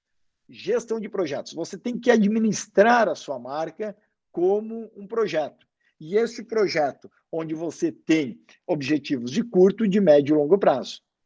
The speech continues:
E quando a gente trabalha no curto, médio e longo prazo, a gente precisa, primeiro passo,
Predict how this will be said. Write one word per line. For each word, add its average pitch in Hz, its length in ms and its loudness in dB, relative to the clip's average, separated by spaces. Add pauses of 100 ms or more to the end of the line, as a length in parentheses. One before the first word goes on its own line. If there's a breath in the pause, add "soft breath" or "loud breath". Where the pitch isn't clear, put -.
(340)
E 240 140 -4
quando 330 440 0
a 214 60 6
gente 175 340 -4
trabalha 156 800 -4
no 135 160 -16
curto, 147 320 -8
médio 131 300 -10
e - 20 -8
longo 120 220 -10
prazo, 175 560 2 (240 soft breath)
a 151 80 -2
gente 165 240 -10
precisa, 202 460 -4
primeiro 233 420 -6
passo, - 500 -6